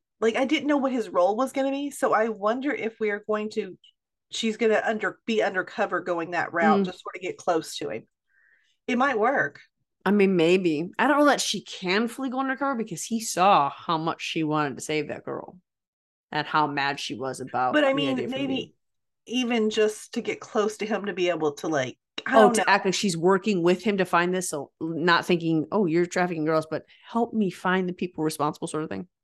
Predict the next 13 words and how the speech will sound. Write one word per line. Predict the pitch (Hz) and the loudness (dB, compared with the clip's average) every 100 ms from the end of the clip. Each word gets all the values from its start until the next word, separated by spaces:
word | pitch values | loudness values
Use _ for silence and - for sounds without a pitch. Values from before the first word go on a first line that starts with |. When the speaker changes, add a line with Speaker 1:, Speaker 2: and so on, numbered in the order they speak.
| _ _ _ | _ _ _
Speaker 1:
Yeah, | 214 - 131 165 | -4 0 0 -2
maybe. | 240 240 214 151 214 214 _ _ _ _ _ _ _ - | -2 0 0 -2 -4 -14 _ _ _ _ _ _ _ -2
Speaker 2:
Yeah, | 170 | 0
that | 147 | 0
could | 151 | -4
be. | 127 156 - _ _ _ _ - | -6 -8 -12 _ _ _ _ -16
Speaker 1:
Yeah. | 117 - - _ - _ | -14 -14 -18 _ -20 _
Speaker 2:
So, | - 226 | 0 4
I | |
mean, | 220 208 | 6 6
lots | 214 220 | 4 4
of, | 240 | 0
uh, | 196 | 0